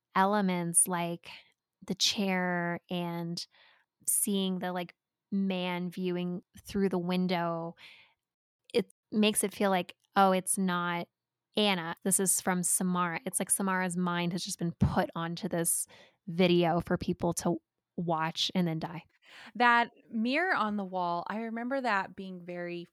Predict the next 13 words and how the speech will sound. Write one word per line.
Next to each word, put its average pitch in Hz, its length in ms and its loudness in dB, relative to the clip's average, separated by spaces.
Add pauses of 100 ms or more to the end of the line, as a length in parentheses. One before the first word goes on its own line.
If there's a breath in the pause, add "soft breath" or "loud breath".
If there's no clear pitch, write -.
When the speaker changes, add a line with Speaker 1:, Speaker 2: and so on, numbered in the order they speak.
Speaker 2:
creepy 170 380 -10
to - 160 -16
me 160 260 -10
the 165 140 -8
first 170 300 -12
time 165 200 -10
I 165 80 -10
saw 165 300 -8
this, 160 400 -10
because 170 640 -10
it - 160 -8
shows 220 440 0
Anna. 170 560 -4